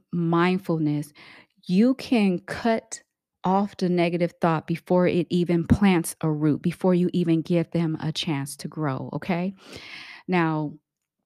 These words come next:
I want y'all to really hear me out on this point,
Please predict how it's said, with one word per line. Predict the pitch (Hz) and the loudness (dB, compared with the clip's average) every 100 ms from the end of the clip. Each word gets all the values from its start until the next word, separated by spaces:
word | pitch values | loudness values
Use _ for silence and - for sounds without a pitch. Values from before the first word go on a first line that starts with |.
| _ _ _ _ _ _ _ _ _ - - _ _ _ | _ _ _ _ _ _ _ _ _ -18 -18 _ _ _
I | 180 | -2
want | 170 190 220 | 0 0 0
y'all | 233 | 0
to | 196 | 2
really | 170 180 190 196 | 0 2 2 2
hear | 196 185 | 2 0
me | 175 | 2
out | 160 160 | 0 0
on | 156 156 | -2 -2
this | 156 160 | -2 -4
point, | - - 165 147 147 - - | -6 -2 -2 -2 -4 -8 -14